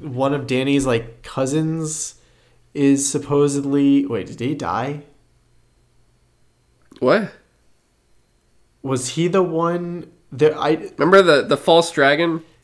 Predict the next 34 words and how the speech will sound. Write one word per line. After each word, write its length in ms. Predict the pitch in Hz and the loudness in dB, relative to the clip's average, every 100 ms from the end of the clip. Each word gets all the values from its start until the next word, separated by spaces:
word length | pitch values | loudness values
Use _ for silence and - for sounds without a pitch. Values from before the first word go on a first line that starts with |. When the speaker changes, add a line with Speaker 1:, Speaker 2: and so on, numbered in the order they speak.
| _ - | _ 0
Speaker 1:
Yeah. 280 | 170 143 | 4 6
Speaker 2:
He 60 | 131 | 4
has, 120 | 139 | 2
like, 120 | 151 | 0
the 80 | 139 | -2
giant 280 | 135 143 143 | 2 2 2
army. 460 | 127 135 147 151 147 | 2 0 0 -2 -4
Speaker 1:
Was 220 | 160 139 | -6 -4
he 120 | - 180 | 0 0
the 160 | 180 | 0
Speaker 2:
And 160 | 185 151 | 2 6
they 100 | 156 | 6
think 280 | 156 185 160 | 6 2 2
he 140 | 185 | -4
could 160 | 180 185 | 2 2
either, 360 | 165 180 175 | 4 4 2
so 160 | - 196 | 0 0
the, 160 | 165 156 | 2 0
the 340 | 156 147 143 | 2 2 2
thing 160 | 143 170 | 2 0
is, 180 | 151 143 | 0 0
like, 200 | 139 135 | 0 0
"Oh, 120 | 156 151 | 2 2
it's 260 | 135 - | 0 -4
Aegon 440 | - 139 143 151 135 | 0 2 4 4 2
Targaryen, 720 | 156 131 123 117 117 117 113 | 0 0 2 2 2 0 -2
and 80 | 110 | -4
he 60 | 113 | -2
never 220 | 120 113 | -2 -2
died. 260 | 101 110 110 | 0 0 0
They 40 | |
switched 300 | - 127 - | -4 -8 -8
the 80 | 123 | -10
babies 720 | 98 123 117 113 107 - - | -2 0 0 -2 -6 -10 -18